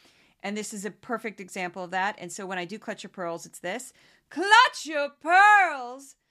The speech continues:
Oh my. Clutch your pearls! <sighs> So Steve Doocy was deeply concerned about a very specific demographic, couples who make more than three hundred thousand dollars a year and families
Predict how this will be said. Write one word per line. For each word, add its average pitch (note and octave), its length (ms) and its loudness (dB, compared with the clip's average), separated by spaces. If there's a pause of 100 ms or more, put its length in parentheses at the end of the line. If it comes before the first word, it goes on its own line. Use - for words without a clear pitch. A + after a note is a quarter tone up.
(240)
Oh C4 120 -10
my. G3+ 440 -6
Clutch A#4 680 6
your E4 480 2 (160)
pearls! E4+ 880 6 (240)
<sighs> C4 160 -16 (760)
So C#4 200 -6
Steve F#4+ 400 -4
Doocy D4+ 420 -6
was G#3+ 220 -6
deeply D#4+ 420 -4
concerned F3 720 -12
about A3 220 -2
a A3 80 -4
very C#4 320 0
specific B3+ 580 -12
demographic, F3+ 800 -8 (340)
couples - 600 -6 (240)
who A3+ 120 -10
make A3 220 -10
more C#4 440 -6
than F3+ 200 -12 (120)
three B3+ 240 -8
hundred C4+ 280 -8
thousand G#3+ 320 -6
dollars F#3+ 340 -6
a A3 60 -14
year E3 400 -8 (400)
and G3+ 160 -10
families G#3 640 -8